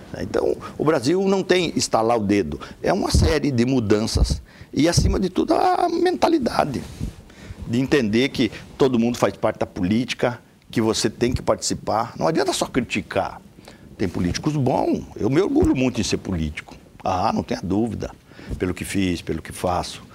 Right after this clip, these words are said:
pelo, da forma que eu trabalho, eu tenho muito orgulho, né? E, e, e recebo medalhas importantes. Já recebi de, de, de, de,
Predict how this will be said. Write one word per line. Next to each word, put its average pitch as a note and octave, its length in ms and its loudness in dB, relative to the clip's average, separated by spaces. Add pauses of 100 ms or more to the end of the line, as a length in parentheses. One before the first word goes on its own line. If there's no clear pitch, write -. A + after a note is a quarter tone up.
(340)
pelo, - 140 -10 (380)
da F#2+ 160 0
forma F#2+ 300 0
que - 80 -4
eu F2+ 40 -2
trabalho, F2 400 -2
eu E2 40 -4
tenho G2+ 140 0
muito G#2+ 180 2
orgulho, C3 400 2 (400)
né? E2+ 240 -6 (480)
E, F#2+ 580 0 (680)
e, - 40 4
e C3+ 40 6
recebo F#3 500 4
medalhas C#3+ 540 4
importantes. G3+ 680 0 (220)
Já A2 100 2
recebi A2 480 2
de, F#2 220 0
de, F2 220 -6
de, C2+ 240 -6
de, C2+ 340 -6